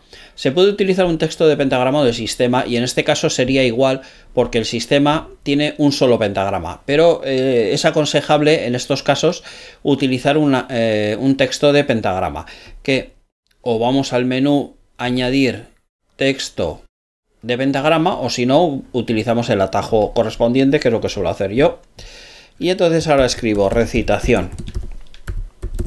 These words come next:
Bien, lo voy a poner más o menos donde es y para que no me moleste esto,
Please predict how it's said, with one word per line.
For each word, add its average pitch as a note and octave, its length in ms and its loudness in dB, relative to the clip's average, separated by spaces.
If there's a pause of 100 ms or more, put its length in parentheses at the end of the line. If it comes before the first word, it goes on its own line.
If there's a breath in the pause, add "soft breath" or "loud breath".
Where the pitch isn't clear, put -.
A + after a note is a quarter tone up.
(880 loud breath)
Bien, G#2+ 300 -6 (500)
lo B2+ 120 -4
voy C3 100 2
a C#3+ 100 4
poner A2+ 280 0
más A2+ 200 -2
o A2+ 60 0
menos A2 320 -2
donde C3 420 2
es E3 220 -6
y D#3+ 160 -4
para A#2+ 260 0
que A#2+ 120 -4
no C3 80 0
me F3+ 140 0
moleste E3 580 0
esto, D3 440 -6